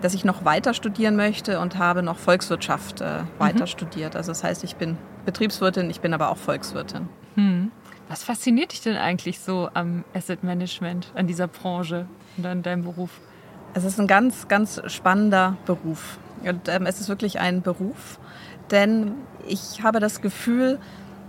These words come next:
Speaker 1: dass ich den ganzen Tag und auch wenn ich möchte, die ganze Nacht mit meinen Themen beschäftigt sein kann. Denn es
Speaker 2: Mhm.
Speaker 1: verändert sich ständig etwas.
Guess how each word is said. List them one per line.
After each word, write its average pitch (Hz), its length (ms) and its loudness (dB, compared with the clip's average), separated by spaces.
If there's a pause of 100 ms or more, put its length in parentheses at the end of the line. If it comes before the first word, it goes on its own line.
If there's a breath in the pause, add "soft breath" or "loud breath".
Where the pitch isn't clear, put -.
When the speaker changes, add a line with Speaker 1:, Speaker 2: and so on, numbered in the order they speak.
(100)
Speaker 1:
dass 214 160 0
ich - 300 -4 (540)
den 185 120 2
ganzen 226 320 6
Tag 208 340 4
und 170 80 2
auch 185 180 2
wenn 196 160 6
ich 233 160 0
möchte, 214 300 2
die 196 100 0
ganze 208 380 6
Nacht - 480 2 (180)
mit 214 320 0
meinen 190 460 4
Themen 196 400 4
beschäftigt 180 520 -2
sein - 240 -2
kann. 160 400 -6
Denn 180 120 0
es 190 140 -2
Speaker 2:
Mhm. 214 100 4
Speaker 1:
verändert 220 340 4
sich 202 300 -2
ständig 202 600 4
etwas. - 520 -6